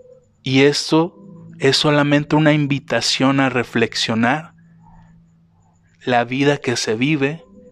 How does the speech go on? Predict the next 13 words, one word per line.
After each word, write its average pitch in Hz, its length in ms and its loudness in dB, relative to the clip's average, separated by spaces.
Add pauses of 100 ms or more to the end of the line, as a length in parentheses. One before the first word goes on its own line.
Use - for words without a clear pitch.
como 127 400 -2
pareja, 147 760 -4 (360)
como 120 300 0
familiar, 151 920 -2 (680)
como 123 300 0
amigo 151 600 -2 (220)
o 123 100 -2
como 127 300 -4
persona 131 520 -2
con 127 200 -4
problemas 117 500 -2
de 113 80 2
adicción. 107 480 -6